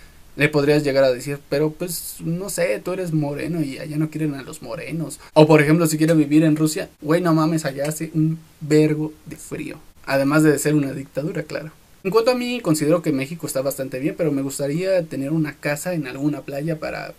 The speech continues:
güey, no mames, imagínate que en lugar de jardín tuvieras el mar. Claro, también, o sea, en una zona segura, no específicamente donde ya un tsunami arrase con mi casita.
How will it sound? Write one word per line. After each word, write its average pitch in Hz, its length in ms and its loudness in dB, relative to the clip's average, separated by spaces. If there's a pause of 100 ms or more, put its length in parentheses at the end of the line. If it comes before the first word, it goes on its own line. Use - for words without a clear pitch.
(120)
güey, 151 180 -8
no 156 140 0
mames, 165 320 -6
imagínate 151 500 -2
que 139 80 -10
en 135 60 -8
lugar 139 220 -2
de 175 80 -2
jardín 151 300 -4
tuvieras 147 540 -6 (180)
el 139 200 -12
mar. 139 300 -4 (380)
Claro, 294 300 2
también, 139 300 4
o - 40 2
sea, 131 200 -2
en 131 100 -6
una 147 200 0
zona 139 260 -6
segura, 156 340 -4
no 147 400 2
específicamente 135 920 -4
donde 135 540 -6
ya 139 220 -4
un 147 300 2
tsunami 147 520 0 (380)
arrase 147 400 -6
con 156 180 -10
mi 156 60 -6
casita. - 400 -12